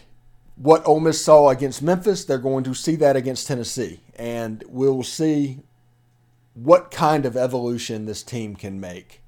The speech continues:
in the coming weeks. I, I'm honestly fairly excited, um, about what we saw tonight because last year,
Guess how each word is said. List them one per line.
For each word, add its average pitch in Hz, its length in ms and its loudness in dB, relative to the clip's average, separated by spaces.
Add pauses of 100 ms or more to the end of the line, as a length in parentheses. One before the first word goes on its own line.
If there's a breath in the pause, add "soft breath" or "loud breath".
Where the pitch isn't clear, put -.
(120)
in 107 280 -10
the 101 180 -12
coming 95 500 -10
weeks. 85 320 -16
I, 135 400 -4
I'm 165 120 0
honestly 151 680 0 (1400)
fairly 139 380 4
excited, 104 480 -6 (1000)
um, 110 440 -4
about 104 260 -4
what 113 140 -6
we 110 80 -6
saw 107 240 -4
tonight 98 320 -12
because 113 500 -4
last 127 340 -2
year, 170 320 -2